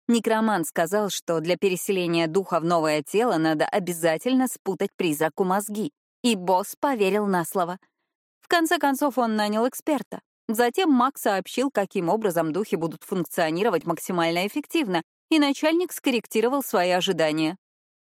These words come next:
«Раз все так сложно, почему бы не получить второе мнение, привлечь наблюдателя?» —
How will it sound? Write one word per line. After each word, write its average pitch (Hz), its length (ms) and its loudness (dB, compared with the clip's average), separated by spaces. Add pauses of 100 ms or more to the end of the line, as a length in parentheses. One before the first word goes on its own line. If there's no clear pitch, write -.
(440)
«Раз 147 460 0
все - 240 -4
так - 220 -2
сложно, 180 440 -2
почему 170 360 -4
бы 160 80 -2
не 151 120 0
получить 151 480 -6
второе 170 440 0
мнение, 185 460 -2 (160)
привлечь 160 440 0
наблюдателя?» — 175 680 -2